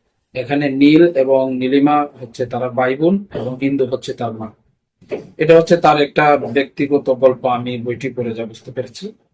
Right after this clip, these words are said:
কিন্তু তার এই গ্রন্থটির যে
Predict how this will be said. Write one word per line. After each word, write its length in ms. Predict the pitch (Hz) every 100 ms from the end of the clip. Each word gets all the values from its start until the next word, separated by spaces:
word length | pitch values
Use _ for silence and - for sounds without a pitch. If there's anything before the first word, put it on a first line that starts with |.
| _ _ _ _ _ _ _ _
কিন্তু 540 | 175 175 185 190 190 - - 175 - _ _ _ _ _ _ -
তার 200 | 160 160
এই 340 | 170 165 135 _ _ _ _ _ _
গ্রন্থটির 840 | 135 131 139 147 185 180 180 170 165 _ _
যে 400 | 143 147 143 139